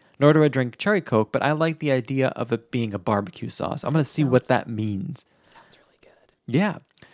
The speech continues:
Speaker 1: So I got it, and I probably will never get it again. So the thing about it is, I,
Speaker 2: Ugh.
Speaker 1: it, it's,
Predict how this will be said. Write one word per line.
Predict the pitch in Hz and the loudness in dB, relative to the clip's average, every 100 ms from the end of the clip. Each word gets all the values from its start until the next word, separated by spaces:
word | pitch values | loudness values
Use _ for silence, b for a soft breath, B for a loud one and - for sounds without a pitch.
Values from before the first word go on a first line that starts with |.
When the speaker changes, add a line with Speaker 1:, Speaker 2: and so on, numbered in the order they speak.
| B | B
Speaker 1:
So | - - 139 - | -6 2 2 2
I | 131 | -2
got | 143 185 170 | 0 2 4
it, | 117 - | 2 -2
and | 131 127 127 123 - | -2 2 0 0 0
I | 131 123 | 0 0
probably | - 160 185 180 | 0 -4 -2 -2
will | 151 | 0
never | 135 117 | 0 -2
get | 107 98 | -2 -2
it | 104 | -4
again. | 110 113 110 B B | -6 -8 -10 B B
So | - 147 | 6 6
the | 131 | 6
thing | 135 202 | 0 0
about | 180 156 | 4 6
it | 131 | 6
is, | 127 | 4
I, | 277 | 2
Speaker 2:
Ugh. | 233 214 - 185 156 139 | 2 2 2 0 -4 -6
Speaker 1:
it, | |
it's, | - - | -6 -8